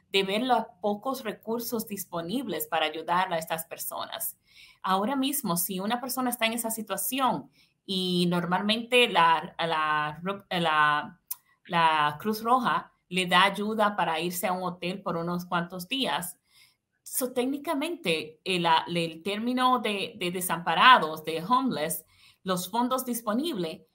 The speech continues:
no permiten que le ayuden a una persona en esa situación porque ellos no están desamparados. Y yo he estado muy frustrada de ver esa situación y siempre quería trabajar para que el estado de Rhode Island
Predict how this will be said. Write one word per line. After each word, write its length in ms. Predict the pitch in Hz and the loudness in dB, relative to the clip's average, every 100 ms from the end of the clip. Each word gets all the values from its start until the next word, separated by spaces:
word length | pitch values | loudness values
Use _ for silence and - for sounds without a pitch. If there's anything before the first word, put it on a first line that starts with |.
| _ - | _ -6
no 380 | 190 202 254 | -2 0 0
permiten 580 | 294 254 233 269 262 202 | 0 -2 -2 -2 -2 -2
que 120 | 190 | 0
le 100 | 175 | 0
ayuden 340 | 165 208 226 196 | 0 -2 -2 -2
a 60 | |
una 140 | 165 175 | -2 -4
persona 380 | 175 - 175 170 | -6 -4 0 0
en 60 | |
esa 200 | 175 180 | -2 -4
situación 720 | 185 180 170 170 - 302 180 - | -8 -8 -6 -4 -4 -2 -2 -2
porque 320 | 170 - 175 | -2 -2 -4
ellos 300 | 190 196 - | -2 -6 -6
no 280 | 180 202 240 | -4 -2 -2
están 360 | 240 208 190 | 0 0 0
desamparados. 720 | 185 175 170 151 139 143 143 - - - | -2 -6 -4 -4 -2 -4 -8 -14 -20 -6
Y 80 | 208 | -2
yo 60 | |
he 20 | |
estado 260 | 269 311 294 | 2 4 4
muy 200 | 247 269 | 2 -2
frustrada 720 | - 240 - 185 175 196 147 | -2 -4 -4 2 4 6 4
de 120 | 151 | 2
ver 340 | 151 156 165 - | -2 -4 -4 -6
esa 260 | 175 175 175 | -4 -2 -4
situación 680 | 190 156 151 - 247 175 - - _ | -8 -8 -6 -2 -2 -2 -6 -18 _
y 80 | 214 | -6
siempre 480 | - 220 240 269 277 | -4 -4 -4 -6 -4
quería 500 | 214 226 254 226 226 | -2 0 4 4 2
trabajar 480 | - 170 180 214 214 | 0 0 4 2 4
para 200 | 165 165 | -2 -2
que 100 | 170 | -2
el 80 | 165 | -2
estado 400 | 170 208 220 226 | 0 2 2 0
de 100 | 196 | -2
Rhode 320 | 175 202 254 | 2 4 4
Island 340 | 190 160 208 | 2 -4 -6